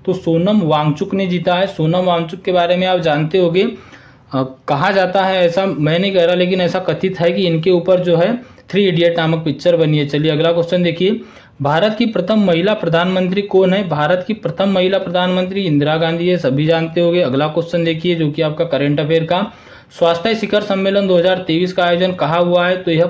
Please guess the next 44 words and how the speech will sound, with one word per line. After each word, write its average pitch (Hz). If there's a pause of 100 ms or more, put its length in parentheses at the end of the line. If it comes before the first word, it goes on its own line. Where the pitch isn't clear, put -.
पणजी 156
में 196
हुआ 175
है। 180
पणजी 151
कहाँ 165
है? 190
तो 190
गोवा 156
की 170
राजधानी 165
है 175
पणजी। 147
अगला 147
question 170
देखिए, 180 (400)
निम्न 190
में 202
से 214
किसे 202
लता 156
दीनदयाल 180
मंगेशकर 160
पुरस्कार 180
से 180
सम्मानित 170
किया 175
गया? 180 (360)
आशा 147
भोसले 175
को 196
लता 170
दीनदयाल 165
मंगेशकर 165
पुरस्कार 170
से 170
सम्मानित 165
किया 165
गया। 170
option 160
number 156
डी 139
correct 170
है। 196